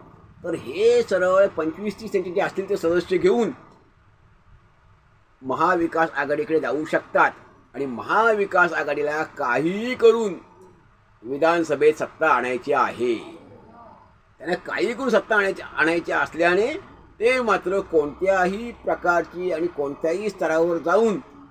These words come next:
ते तडजोड करू शकतात. ते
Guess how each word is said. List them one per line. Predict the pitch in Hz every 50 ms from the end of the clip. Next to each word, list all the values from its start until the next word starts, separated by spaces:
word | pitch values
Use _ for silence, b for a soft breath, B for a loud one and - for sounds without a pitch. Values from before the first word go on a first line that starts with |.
| _ - - 165
ते | 165 175 185 175 - - -
तडजोड | 139 135 127 139 170 170
करू | 160 - 127 120 135 131 -
शकतात. | - - - - 117 110 98 82 69 - - - - - - _ _ _ _ _ _ _ _ _ _ _ _ _ _ _ _ _ _ _
ते | 165 190 226 233 -